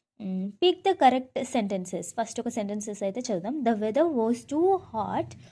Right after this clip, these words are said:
for us to, uh, go out." So ఇక్కడ మనకి కరెక్ట్ ఆన్సర్ ఏమవుతుంది? హాట్‌గా ఉందంట వెదర్, so బయటికి వెళ్ళడానికి. "The weather was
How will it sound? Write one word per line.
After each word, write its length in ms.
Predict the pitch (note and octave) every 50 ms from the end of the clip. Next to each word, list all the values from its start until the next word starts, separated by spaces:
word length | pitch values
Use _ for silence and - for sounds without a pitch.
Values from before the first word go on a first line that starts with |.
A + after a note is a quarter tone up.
| - - _ - - B3+
for 200 | B3 B3 C#4 E4+
us 520 | - - - G#3 G#3+ G#3 - - - -
to, 60 | B3+ C#4+
uh, 1080 | F4 G4+ G#4 - - - - - - - - - - - - G3 G3+ G3 G3 G3 G3 G3
go 180 | A#3+ C4 C4+ D4 C4+ - G3+
out." 260 | F3+ E3 D3+ - - - - _ - - -
So 160 | A#3+ A3 A3
ఇక్కడ 220 | A#3 A3+ A3 G#3+
మనకి 300 | G#3+ G#3+ G#3+ G#3+ G#3 A3
కరెక్ట్ 400 | G#3+ - G#3 G3+ G3+ G3+ - - - - G3
ఆన్సర్ 320 | G3 G3+ G3+ G3+ - G#3
ఏమవుతుంది? 680 | G3+ F#3+ G3 G3 F#3+ F#3+ F#3+ - F#3+ F#3+ F#3+ F#3+ G3 G3
హాట్‌గా 460 | - - G3 F#3+ F#3+ - A#3 B3 A#3+
ఉందంట 400 | A3+ G#3+ G#3 G#3 G3+ G3 G3 A3
వెదర్, 680 | A#3+ D4+ F4 D4+ A#3+ G3+ G3+ G3 F#3 G3 G3+ G#3 C4+
so 400 | F#4+ - _ _ _ - G#3 G3+
బయటికి 320 | G3 G3 F#3+ F#3+ F#3+ -
వెళ్ళడానికి. 560 | G3 G3 F#3+ F#3+ F#3 F#3 F#3 F#3+ - D#4+ G4 _ _ _ _ _ _ _ _ _ _ _ _ _ _ _ _ _ _ _ _ _ _ _ - F#3+
"The 160 | A3 A3 G#3
weather 400 | G#3+ A3 A#3+ A#3 D4 D#4+ D#4+ D4
was 300 | A#3 A3 G#3 G#3+ A3